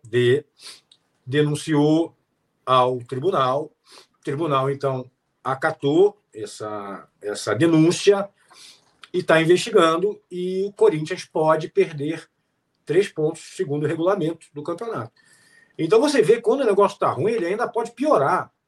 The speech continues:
né? É, não sei se vocês querem comentar alguma coisa sobre isso, mas é um assunto repetitivo, que o Corinthians é reincidente, não é a primeira vez que acontece, um time que defende tanto, não é? A questão da igualdade, do combate ao racismo, e aí a torcida parece que uma parte, uma grande parte,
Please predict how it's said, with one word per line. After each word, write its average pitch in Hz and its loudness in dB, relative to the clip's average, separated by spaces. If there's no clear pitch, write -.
né? 143 -14
É, 135 2
não 147 -6
sei 190 -2
se 202 -4
vocês - 0
querem 156 -2
comentar 147 -4
alguma 139 -2
coisa 156 -8
sobre 220 -6
isso, 285 -8
mas 262 -8
é 269 -2
um 254 2
assunto 202 -6
repetitivo, 156 -2
que 190 -6
o 208 -2
Corinthians 160 0
é 151 4
reincidente, 135 -4
não 147 6
é 170 4
a - 0
primeira 151 -4
vez 143 -4
que - -8
acontece, 127 -4
um 127 -4
time 143 -4
que 139 -12
defende 131 0
tanto, 156 0
não 113 -2
é? 135 -2
A 117 -2
questão 139 0
da 135 4
igualdade, 123 2
do 120 -14
combate 120 -8
ao 101 -12
racismo, 123 -8
e 131 -6
aí 220 -8
a 160 -8
torcida 185 0
parece 175 -2
que 180 -8
uma 175 -4
parte, 147 -2
uma 165 -4
grande 156 2
parte, 127 -4